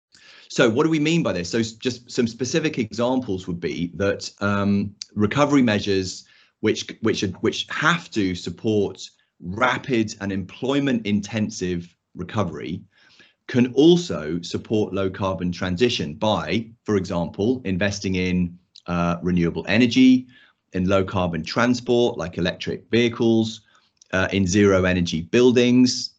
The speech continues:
through efficiency upgrades, and in low carbon industry, for example. But on the other side, it's critical that that fiscal stimulus being mobilized to support our economies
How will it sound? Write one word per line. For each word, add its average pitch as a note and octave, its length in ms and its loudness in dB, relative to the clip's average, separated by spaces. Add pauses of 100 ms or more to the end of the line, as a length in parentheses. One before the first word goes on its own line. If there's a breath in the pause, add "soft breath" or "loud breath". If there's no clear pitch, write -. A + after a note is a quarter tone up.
(160)
through E2 400 -2
efficiency A2+ 540 0
upgrades, A2 760 2 (360 loud breath)
and G#2 140 2
in G#2+ 160 4
low A2 160 2
carbon F#2 640 0 (120)
industry, F2+ 720 2
for - 80 -12
example. - 500 -14 (560 loud breath)
But A#2 140 6
on B2 100 6
the B2 100 8
other G#3+ 220 6
side, F2 540 -2 (880)
it's B2 180 0
critical E3+ 920 0 (180)
that A2 160 0
that B2+ 240 0
fiscal C#3 320 0
stimulus A#2+ 480 0
being G#2 220 0
mobilized G2+ 720 0 (320)
to - 120 -6
support G2 440 -2
our F#2 80 -2
economies G2 560 -2